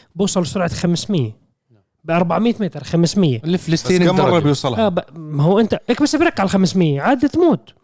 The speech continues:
Speaker 1: ه-، ع-، يعني أنت م-، مش ضامن حياتك إنه أنت. هاي السيارة السوبر كار أنت دفعت سعرها غالي،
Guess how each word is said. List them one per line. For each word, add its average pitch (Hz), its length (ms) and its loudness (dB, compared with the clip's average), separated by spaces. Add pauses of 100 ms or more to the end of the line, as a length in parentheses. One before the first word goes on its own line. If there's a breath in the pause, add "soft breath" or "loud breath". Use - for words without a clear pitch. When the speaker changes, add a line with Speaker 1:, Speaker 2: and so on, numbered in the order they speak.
Speaker 1:
ه-، 190 40 -4
ع-، 165 380 -4
يعني 156 320 -2
أنت 196 160 -2
م-، 147 360 -6
مش 156 200 -2
ضامن 247 260 2
حياتك 220 400 -2
إنه 147 120 -2
أنت. 135 200 -4 (500 loud breath)
هاي 285 200 -2
السيارة 175 460 -2
السوبر 147 380 -2
كار 160 240 2
أنت 139 120 0
دفعت 143 340 -2
سعرها 127 360 -2
غالي، 131 400 0